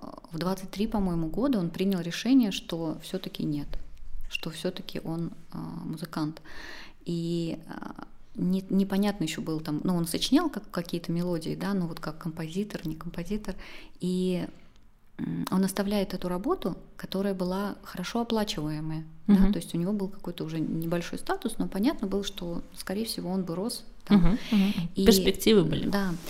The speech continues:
Speaker 1: и отец уже не мог его содержать, то есть он понимал, что вот у него сейчас будет просто денежный вакуум, <laughs> но и будет его дело,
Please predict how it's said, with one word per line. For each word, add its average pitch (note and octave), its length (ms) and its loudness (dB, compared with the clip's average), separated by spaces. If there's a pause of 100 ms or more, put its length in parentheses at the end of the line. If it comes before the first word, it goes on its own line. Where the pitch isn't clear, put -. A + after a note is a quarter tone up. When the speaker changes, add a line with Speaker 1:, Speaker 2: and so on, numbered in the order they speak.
(160)
Speaker 1:
и E3+ 60 2
отец D4+ 340 2
уже G3 120 4
не F#3+ 80 6
мог G3 220 2
его E3 100 -6
содержать, G3 540 -4
то - 80 -4
есть - 140 -6
он F#3 80 0
понимал, F#3 380 0
что C4+ 220 -4
вот E3+ 160 -4
у F3+ 40 -2
него F#3 160 0
сейчас F#3+ 280 -4
будет F3+ 280 -4
просто F3 440 -4
денежный F3 500 4
вакуум, G3 380 2 (380)
<laughs> - 380 -6
но F3 100 4
и E3 80 4
будет G#3 380 0
его F3 160 0
дело, F#3 400 0